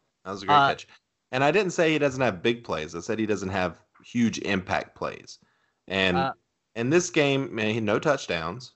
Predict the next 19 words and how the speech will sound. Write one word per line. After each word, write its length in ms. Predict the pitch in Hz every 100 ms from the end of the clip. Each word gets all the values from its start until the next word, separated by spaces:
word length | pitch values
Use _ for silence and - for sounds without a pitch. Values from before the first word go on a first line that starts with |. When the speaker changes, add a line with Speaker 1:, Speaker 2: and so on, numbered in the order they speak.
| _ _ -
Speaker 1:
uh, 280 | 90 87 85
but 160 | 95
he 80 | 127
did 160 | 151 170
have 160 | 156
a 60 | 151
couple 280 | 147 135 131
of, 220 | 113 - _ _ _ _ _ _
you 100 | 123
know, 160 | 98 87 - -
big 440 | 120 117 117 117
drive 440 | 98 107 104 104 -
continuing 520 | 101 107 92 85 78
plays. 380 | 87 67 - -
You're 140 | 90 92
right 220 | 78 -
there, 280 | 73 - - _ _ _ _ -
for 100 | 85
sure. 300 | - 76 -